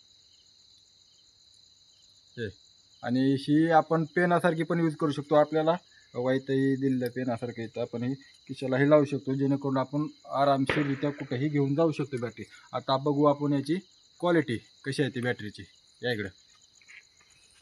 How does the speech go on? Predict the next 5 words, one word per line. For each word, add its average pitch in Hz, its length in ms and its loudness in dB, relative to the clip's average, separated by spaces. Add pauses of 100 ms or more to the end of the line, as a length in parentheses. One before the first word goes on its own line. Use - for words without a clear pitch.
(2250)
चला 127 120 10
आपण - 180 8
अंधारामध्ये 135 540 8
जाऊ 147 180 10 (400)
आणि 127 520 4